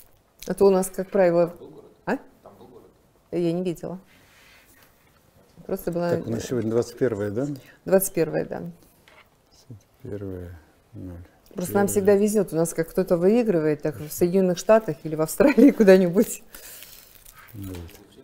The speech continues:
Speaker 1: Надежда Машкова. Мгм.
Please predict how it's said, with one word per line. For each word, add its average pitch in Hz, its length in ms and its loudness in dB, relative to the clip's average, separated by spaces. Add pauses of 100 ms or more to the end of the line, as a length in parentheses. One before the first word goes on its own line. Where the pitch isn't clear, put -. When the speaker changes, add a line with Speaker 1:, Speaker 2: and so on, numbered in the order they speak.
(880)
Speaker 1:
Надежда 196 400 2
Машкова. 170 460 -4 (1000)
Мгм. 190 120 -12